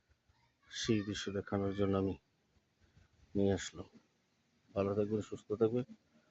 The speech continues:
আর আমার চ্যানেলটাকে সাবস্ক্রাইব করবেন। আমার চ্যানেলের পাশে থাকবেন। আপনারা পারবেন আমার চ্যানেলটাকে টেনে উঠাতে। আপনাদের ভালোবাসা চাই। আপনারা আমার ভিডিওগুলো দেখবেন। আমি বিভিন্ন জায়গায়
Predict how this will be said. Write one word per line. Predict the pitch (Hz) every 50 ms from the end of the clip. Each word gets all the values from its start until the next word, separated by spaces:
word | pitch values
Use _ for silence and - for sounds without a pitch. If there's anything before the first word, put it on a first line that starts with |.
| _ - - _ _ -
আর | 101 95
আমার | 98 98 98
চ্যানেলটাকে | - - 107 101 104 101 101 - 98 101
সাবস্ক্রাইব | 95 - - 107 101 - - - 101 101 -
করবেন। | - 113 117 131 151 156 147 - _ _ _ _ _ _ _ _ _ _ _ - - - - _ -
আমার | - 104 104
চ্যানেলের | - - 110 107 107 104 104 104 101
পাশে | 113 110 101 110
থাকবেন। | 104 - 120 113 117 139 147 147 139 - -
আপনারা | 117 117 - - 113 110 107
পারবেন | - 117 113 113 123 117
আমার | 113 107 104 95
চ্যানেলটাকে | - - 92 92 92 - - _ _ -
টেনে | 123 113 107 101
উঠাতে। | 95 - - 98 - - 135 156 175 _ _ _ _ _ _ _ _ _ _ _ -
আপনাদের | - - - 107 98 95 104 98
ভালোবাসা | 92 92 92 95 98 101 104 - - 110
চাই। | - - 131 139 156 _ _ _ _ _ _ _ _ _ _ _ _ _ _ _ _ _ _ _ _ _ _
আপনারা | 95 95 - 107 101 98
আমার | 98 98 95 92
ভিডিওগুলো | 98 98 101 104 98 98 98 98 98
দেখবেন। | - 104 101 92 - 101 101
আমি | 104 104 101 95
বিভিন্ন | 107 104 101 101 98 98 98 95
জায়গায় | 95 104 101 95 98 98